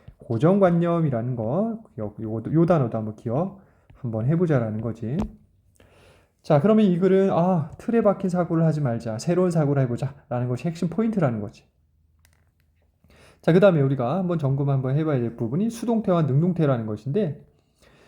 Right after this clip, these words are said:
자, 우리가 능동태라는 거 위에 써져 있지? 능동태, 아, 능동태는 주어가 등장을 하고 타동사가 등장을 해.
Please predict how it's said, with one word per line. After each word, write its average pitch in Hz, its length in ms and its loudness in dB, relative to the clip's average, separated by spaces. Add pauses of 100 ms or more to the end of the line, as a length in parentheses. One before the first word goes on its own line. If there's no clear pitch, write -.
(180)
자, - 140 0
우리가 202 360 4
능동태라는 185 640 2
거 170 140 2
위에 147 300 2 (340)
써져 160 400 -4
있지? 123 340 -4
능동태, 143 720 0
아, 110 300 -6 (140)
능동태는 156 840 0 (400)
주어가 156 420 2
등장을 135 380 0
하고 214 640 -2 (160)
타동사가 196 600 -2
등장을 113 420 -4
해. 165 200 -2